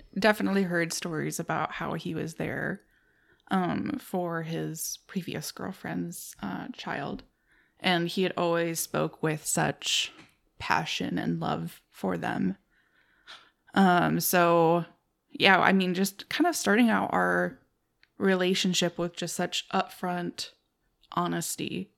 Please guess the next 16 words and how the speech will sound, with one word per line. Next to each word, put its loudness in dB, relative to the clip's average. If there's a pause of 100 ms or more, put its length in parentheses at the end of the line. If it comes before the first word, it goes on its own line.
(920)
was, 4
like, 0 (440)
so 2
comforting. -2 (600)
And, 4
like, 2
we 6
both 4
had -2
such 0
understanding 8
for 4
each 0
other, 2
but 4
yet 2